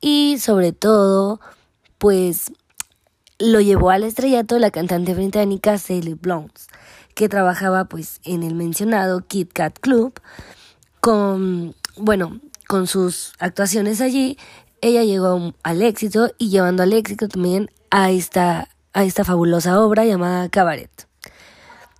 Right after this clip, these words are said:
Mm, para el papel de Sally, Kander y Ed pasaron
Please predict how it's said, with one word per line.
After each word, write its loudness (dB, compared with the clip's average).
Mm, 0
para 2
el -6
papel 0
de 0
Sally, 0
Kander 2
y -8
Ed 0
pasaron 0